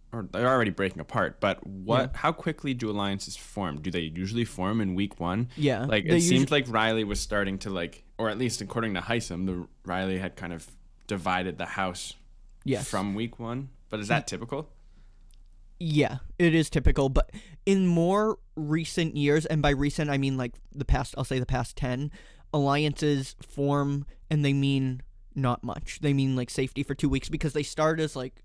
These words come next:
Speaker 2: four people and then they bring in two more and then they bring in two more and then it's half the house. Someone is not gonna be loyal to that.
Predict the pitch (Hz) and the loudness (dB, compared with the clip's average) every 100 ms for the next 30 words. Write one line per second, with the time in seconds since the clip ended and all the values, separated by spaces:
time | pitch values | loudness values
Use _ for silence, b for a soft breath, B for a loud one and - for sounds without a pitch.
0 | - - 139 127 147 131 131 131 135 139 | -20 -6 0 2 2 0 0 0 0 2
1 | 143 143 147 147 156 147 131 120 127 135 | 2 2 0 0 0 2 2 0 0 0
2 | 139 135 143 143 - 151 147 135 131 127 | -2 0 0 -2 -4 -2 0 0 -2 -4
3 | - 143 - 135 165 143 - 151 190 196 | -4 -4 -2 -2 -2 -2 -2 -2 0 0
4 | 165 139 147 143 143 143 131 135 123 - | -2 -2 -2 -2 -2 -4 -4 -6 -8 -14
5 | - - 139 143 50 50 - - - - | -20 -12 -4 -2 -2 -6 -10 -10 -10 -12